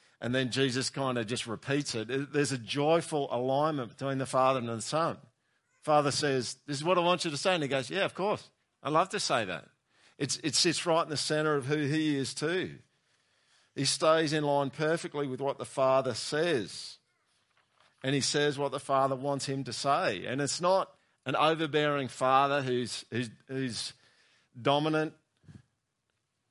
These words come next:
and manipulative. It's, it's a father and a son that just love each other, that are in perfect alignment. It's like, of course, of course we would do that. That's what we do. The Father told him to say everything he said.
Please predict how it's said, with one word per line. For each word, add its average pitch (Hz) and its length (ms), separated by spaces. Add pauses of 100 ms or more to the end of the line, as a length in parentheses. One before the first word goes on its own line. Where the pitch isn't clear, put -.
(260)
and 110 100
manipulative. 123 800
It's, 117 220
it's - 180
a 165 80
father 156 500
and 127 100
a 113 60
son 156 460
that 117 100
just 117 160
love 131 320
each 147 160
other, 147 220
that 135 100
are 131 120
in 123 100
perfect 143 400
alignment. 135 420
It's - 80
like, 143 140
of 143 140
course, 196 600
of 120 160
course 156 300
we 123 100
would 101 140
do 92 140
that. 78 220
That's - 220
what 90 100
we 95 120
do. 82 180 (1300)
The - 60
Father 139 440
told 127 400
him 113 160
to 98 80
say 107 400
everything 113 800 (880)
he 95 80
said. - 380